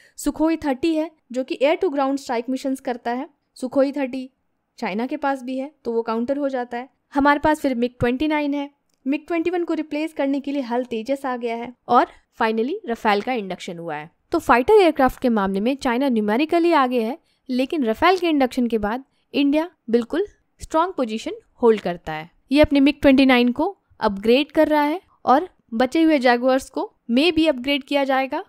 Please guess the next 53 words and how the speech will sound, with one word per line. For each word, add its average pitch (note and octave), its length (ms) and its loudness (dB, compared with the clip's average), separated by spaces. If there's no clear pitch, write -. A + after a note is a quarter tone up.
फाइनल B3 280 0
डिसीजन A#3+ 380 -4
नहीं A#3 240 0
आया C4+ 180 -2
है। C4+ 60 -4
मिराज A#3 340 -2
टू C4 100 -8
थाउजेंड, C4+ 400 0
मिग A3 180 -2
ट्वेंटी B3 260 -2
नाइन, C4+ 260 -2
इन B3+ 140 2
सबको C4+ 300 2
अपग्रेड C4+ 520 2
करने C#4 240 0
की C#4 80 -4
बात C4 260 2
हो C#4 80 2
रही C4+ 140 -2
है E4+ 100 -6
और C#4 120 0
एक्सपर्ट्स - 460 -4
का F4+ 100 -2
ये D4+ 160 -2
मानना A#3+ 320 -4
है A#3 160 -4
कि C#3 320 -10
आईएएफ़ D4+ 340 0
can E4+ 220 -2
match A#3 360 0
or D#4 140 4
even D#4+ 180 2
better B3+ 340 4
the F#4+ 120 2
Chinese C4 400 -2
Air A#3+ 240 0
Force C4 220 -4
in A#3+ 140 -4
a E4+ 40 -6
limited C#4 440 2
war, F#3+ 200 0
air G3 220 4
war। F3+ 200 -4
अगर B3+ 200 -2
थोड़े C4+ 320 -2
समय F4+ 240 -4
के D#4+ 100 -2
लिए D4 120 0
एयर A#3 200 2
वॉर A3+ 200 0
होता G3+ 240 -4
है D4 120 -4
तो F4+ 260 -4